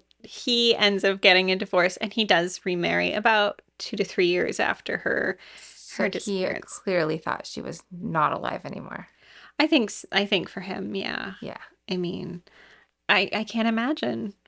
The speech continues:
Speaker 1: what that's like. You know, they had just started their life out together,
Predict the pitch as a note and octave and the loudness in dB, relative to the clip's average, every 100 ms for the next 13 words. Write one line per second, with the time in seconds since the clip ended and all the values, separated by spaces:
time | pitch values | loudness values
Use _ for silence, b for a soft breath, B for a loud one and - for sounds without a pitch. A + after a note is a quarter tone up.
0 | _ _ A3+ G3+ G#3 G#3+ - A#3 A#3 A#3+ | _ _ -8 -6 -6 -10 -12 -12 -12 -14
1 | - _ _ _ _ _ _ _ - G#3+ | -18 _ _ _ _ _ _ _ -10 -6
2 | G#3+ G#3+ G3+ - F#3+ - G#3 G#3 A3 G3+ | 0 2 2 -2 -4 -2 0 0 0 0
3 | F#3 - G3 A3+ A3+ - G#3+ G3 G#3 G#3+ | 0 -2 -2 -6 -6 -8 -4 -4 -4 -4
4 | G3+ | -6